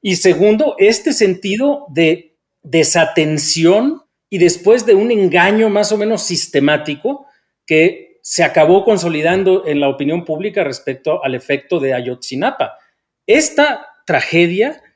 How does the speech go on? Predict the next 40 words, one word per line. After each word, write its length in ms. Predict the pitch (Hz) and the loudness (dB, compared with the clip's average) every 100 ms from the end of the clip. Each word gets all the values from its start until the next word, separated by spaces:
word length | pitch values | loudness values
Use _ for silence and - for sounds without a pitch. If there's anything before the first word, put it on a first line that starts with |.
| - | -4
no 380 | 175 208 277 262 | 2 4 6 4
es 200 | 330 285 | 4 4
nada 280 | 277 233 | 4 4
más 240 | 214 294 262 | 4 2 2
de 80 | 247 | 2
la 100 | 180 | 0
foto 380 | - 302 294 | 2 0 2
del 120 | 240 196 | 2 2
día 180 | 247 | 0
siguiente, 580 | 285 220 160 247 277 156 | 0 -4 -4 0 0 2
y 60 | 185 | 0
es 60 | |
lo 120 | 240 226 | 0 2
que 80 | |
no 180 | 220 226 | 4 4
acaba 300 | 247 254 247 | 2 2 2
de 60 | 233 | 2
entender 340 | 202 190 226 | 0 0 0
el 60 | 208 | 2
gobierno 340 | 185 208 226 | 2 0 0
de 80 | 185 | -2
López 260 | 208 220 190 | -2 -4 -6
Obrador. 520 | 143 127 190 - - _ _ _ | -4 -2 -2 -4 -10 _ _ _
Son 440 | - 202 220 - - - | -2 0 0 -4 -14 0
treinta 560 | 196 240 262 214 214 156 | 4 4 4 2 2 2
o 80 | |
más 440 | 165 185 226 226 - | 2 2 2 0 -4
historias 680 | 185 - - 165 135 127 123 | -6 -6 -2 0 0 -2 -2
de 100 | 156 | 0
una 300 | 214 220 - | 2 0 2
pérdida 460 | 214 208 220 190 | 0 2 0 0
de 140 | 160 147 | 0 -4
vida, 420 | 147 208 170 127 | -4 -4 -2 -2
de 80 | 160 | -2
una 160 | 180 | -2
ruptura 640 | 170 165 - _ 214 226 220 | 0 -2 -6 _ -2 2 2
brutal 520 | 185 170 - 190 202 | 2 -4 0 0 0
en 100 | 190 | 0
la 100 | 160 | -2
familia 520 | 147 143 185 214 233 | -4 -2 -2 0 -2